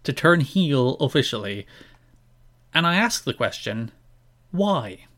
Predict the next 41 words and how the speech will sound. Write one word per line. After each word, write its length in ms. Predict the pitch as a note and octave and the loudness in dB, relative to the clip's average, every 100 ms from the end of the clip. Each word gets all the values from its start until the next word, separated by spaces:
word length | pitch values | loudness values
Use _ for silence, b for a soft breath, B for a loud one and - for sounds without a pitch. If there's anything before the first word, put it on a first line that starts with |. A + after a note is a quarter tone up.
| _ _ _ _ _ B B | _ _ _ _ _ B B
Why 320 | D3+ E3+ C4 | 4 8 8
did 140 | E4 C#4+ | 6 6
they 140 | D#4 | 4
jump 280 | A#3 B3 A3+ | 4 4 2
the 80 | A3 | 2
Rock 280 | G3+ F#3+ G3+ | 2 2 4
and 100 | F#3 | 6
Roll 180 | F#3 | 4
Express 440 | F3+ - E3+ D3+ - | 2 0 -2 -2 -6
here? 260 | - - - - | -12 -14 -14 4
Why 180 | F#3+ C4+ | 8 8
did 140 | C4 | 6
we 80 | B3+ | 2
introduce 580 | G#3+ G#3 G3 G3+ A#3+ F3 | 0 2 2 2 2 0
F 140 | D3 | 0
T 180 | C#3 C#3 | 2 4
R 300 | D#3 B2+ B2 | 6 6 4
as 240 | A#2+ A#2 | 0 -4
kind 320 | - G3 G#3+ | -2 2 4
of 100 | G3 | 4
pseudo 360 | - F#3+ E3 D3 | 2 0 2 2
baby 340 | C#3 D3 B2+ | 2 0 -2
faces, 560 | F#2+ G2+ F#2+ G#2+ B2+ - B B B B | -4 -8 -8 -10 -10 -12 B B B B
at 140 | C3 | 0
least 320 | D3 C#3+ - - - - | 2 0 -4 -14 -18 -2
loose 400 | D#3 F#3 G3+ - | 2 4 4 2
associates 640 | D3+ - F#3 - C3+ A2 A2+ | 0 4 4 4 -2 -2 -6
of 140 | G2+ | -8
the 100 | A2 | -6
Elite, 340 | G#2 G#2 A#2+ | -6 -6 -8
friends 400 | - E3 F#3+ D#3+ | -2 0 0 0
of 80 | A#2 | -4
the 100 | A2 | -4
Elite, 240 | G#2 A2 - | -4 -6 -2
teaming 500 | A#3 B3+ F3+ B2 A2 | 0 2 0 0 -4
with 160 | G#2 | -8
the 100 | A#2+ | -8
Elite, 280 | G2 A2 G2+ | -8 -8 -6
helping 540 | - B3+ C4 B2 G#2+ - | -2 0 2 -2 -2 -8
the 120 | A#2+ | -6
Elite, 360 | G2+ G2 G2+ | -4 -6 -12